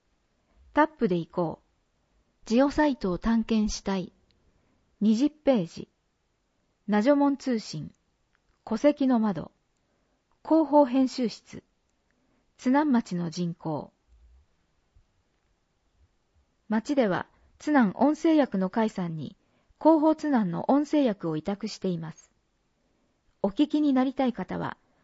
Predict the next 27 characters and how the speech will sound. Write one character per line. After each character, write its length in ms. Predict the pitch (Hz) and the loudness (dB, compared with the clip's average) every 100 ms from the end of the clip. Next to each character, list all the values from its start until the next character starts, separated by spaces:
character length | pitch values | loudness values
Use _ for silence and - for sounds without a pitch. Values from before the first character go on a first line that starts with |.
| _ _ | _ _
ホ 200 | 302 320 | 4 4
ー 20 | |
ム 120 | 330 | 4
ペ 180 | 311 311 | 0 0
ー 20 | |
ジ 160 | 240 196 | 0 -2
を 80 | 170 | 0
ご 100 | 190 | 0
覧 180 | 214 | 0
い 60 | 208 | 0
た 100 | 214 | -2
だ 140 | 202 | -4
く 140 | 196 _ | -6 _
か、 180 | 175 - _ _ _ _ - | -10 -10 _ _ _ _ -2
詳 220 | 247 302 | 2 4
し 100 | - | 2
く 140 | - | -6
は 200 | 175 151 - | -6 -6 -8
総 240 | - 262 | -2 0
務 180 | 240 233 | 0 -2
課、 240 | 214 202 _ _ _ _ _ - | -4 -6 _ _ _ _ _ -4
電 280 | 214 247 233 | 0 0 0
話 180 | 196 - _ _ - | -4 -6 _ _ -4
七 300 | 208 247 285 | 0 2 2
六 280 | 285 285 185 | 0 -2 -4
五 140 | 185 | -4
の 200 | 160 | -4